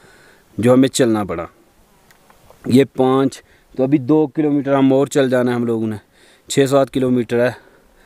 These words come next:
जो सबसे ऊंचा पहाड़ है उसके ऊपर हमने जाना है। वहाँ से सुना है कश्मीर के पहाड़ नज़र आते हैं और वहाँ जाने का इरादा रखते हैं हम लोग। But चल मुसाफिर चल, ये वाला हिसाब है।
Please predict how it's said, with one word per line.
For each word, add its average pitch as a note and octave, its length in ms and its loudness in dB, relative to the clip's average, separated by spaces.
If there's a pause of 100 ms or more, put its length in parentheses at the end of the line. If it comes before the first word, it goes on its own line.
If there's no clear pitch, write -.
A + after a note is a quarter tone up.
(460)
जो B2+ 120 -2
सबसे - 420 0
ऊंचा C#3+ 300 2
पहाड़ B2 320 0
है C3 60 2
उसके - 220 -4
ऊपर B2 160 -4
हमने A2 240 -4
जाना G#2 220 -6
है। G#2+ 60 -14 (460)
वहाँ C#3 220 2
से D3 120 -2
सुना C#3+ 200 2
है C#3+ 80 -2
कश्मीर C3 380 -2
के C3+ 100 -2
पहाड़ A#2 280 -2
नज़र A2+ 200 -2
आते G#2+ 260 -4
हैं A2+ 140 -4 (240)
और A2 100 -4
वहाँ A2 360 -2
जाने A2+ 240 -2
का A2 100 -2
इरादा G2+ 300 -2
रखते G#2 240 -6
हैं A2 60 -4
हम A2 60 -4
लोग। A#2 160 -4 (760)
But A2+ 280 0 (1300)
चल C#3 180 2
मुसाफिर C3 400 2
चल, A2+ 260 0 (1200)
ये B2+ 120 6
वाला B2+ 200 2
हिसाब A#2 360 -2
है। A#2 120 -6